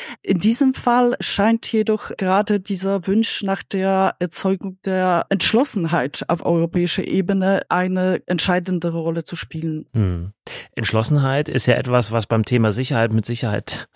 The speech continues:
Speaker 2: <laughs> äh, nicht verkehrt ist. Ich hatte es eingangs etwas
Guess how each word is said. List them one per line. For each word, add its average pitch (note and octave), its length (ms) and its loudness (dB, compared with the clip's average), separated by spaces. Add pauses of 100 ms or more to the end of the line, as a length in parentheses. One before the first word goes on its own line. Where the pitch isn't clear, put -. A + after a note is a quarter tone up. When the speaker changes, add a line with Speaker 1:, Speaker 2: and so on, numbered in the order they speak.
(380)
Speaker 2:
<laughs> - 460 -10
äh, G#2 460 4
nicht B2+ 200 4
verkehrt A#2 420 2
ist. - 540 0
Ich B2+ 180 -6
hatte B2+ 140 0
es - 60 -10
eingangs B2 560 2
etwas - 480 -2